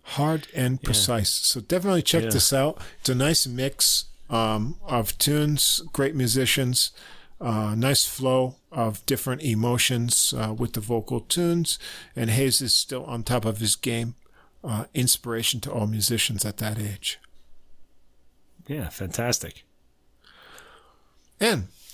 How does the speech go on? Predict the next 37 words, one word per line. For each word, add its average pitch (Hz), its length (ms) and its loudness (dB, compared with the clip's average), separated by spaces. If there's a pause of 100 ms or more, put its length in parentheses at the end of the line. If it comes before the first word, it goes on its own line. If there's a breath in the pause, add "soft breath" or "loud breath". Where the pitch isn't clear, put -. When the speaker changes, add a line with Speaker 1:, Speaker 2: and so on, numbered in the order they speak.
Speaker 1:
the 110 100 0
final 190 500 2
one, 110 300 0
another 185 580 4 (100)
musician 123 460 2
that 110 120 2
I 113 80 4
didn't 131 360 0
know, 180 340 2 (520)
but 135 240 -2
when 120 120 2
I 123 60 2
saw 160 240 2
the 127 80 -2
Sidemen, 160 640 2
I 135 100 4
had 127 240 2
to 143 100 2
Speaker 2:
<laughs> - 20 -12
Speaker 1:
pick 180 180 4
Speaker 2:
I - 40 0
Speaker 1:
this 131 100 0
Speaker 2:
know, 175 140 6
Speaker 1:
up - 100 0
and 120 140 4
Speaker 2:
right? 127 60 2
Speaker 1:
listen 143 200 4
to 175 160 2
it. 196 140 0 (520 loud breath)
Speaker 2:
I 120 120 2
was 123 100 4
Speaker 1:
Um, 120 80 2
Speaker 2:
thinking 120 240 2
about 107 160 2
that 104 140 2
right 101 180 2
away. 98 260 -2